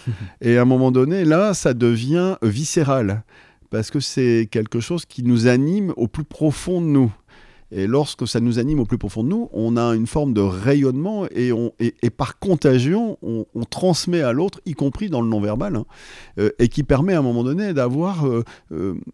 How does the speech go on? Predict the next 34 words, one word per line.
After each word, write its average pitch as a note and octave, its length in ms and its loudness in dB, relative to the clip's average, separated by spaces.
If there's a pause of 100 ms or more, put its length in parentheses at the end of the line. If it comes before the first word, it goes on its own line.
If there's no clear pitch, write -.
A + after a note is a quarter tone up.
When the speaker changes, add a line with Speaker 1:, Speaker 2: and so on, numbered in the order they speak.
(480)
Speaker 2:
des A#2+ 360 4
éléments C#3+ 240 4
qui - 160 -10
sont A2+ 140 -2
dans A2 100 4
l'air B2+ 180 4
du A2 160 -2
temps. D#2+ 220 -4 (300)
Speaker 1:
Eh A2 60 -12
oui. G#2 180 -10 (400)
Speaker 2:
C'est, A#2+ 480 0 (160)
c'est - 180 4
le C3+ 80 6
moment. C#3 380 10 (640)
Et G#2 80 0
quand D#3+ 220 2
c'est F3+ 220 4
le E3+ 80 2
moment, D3+ 480 0 (200)
toutes C4 200 -4
les D#3+ 200 4
énergies D#3 400 4
convergent D#3 760 0 (240)
pour, C3 240 0
euh, G#2+ 80 2
effectivement, B2+ 640 -2
à C3+ 40 0
un - 20 0
moment G#2+ 180 0
donné, B2+ 240 0
cette A#2+ 240 -4
forme A#2+ 220 -2
de A2 80 0
pensée. G2 480 -8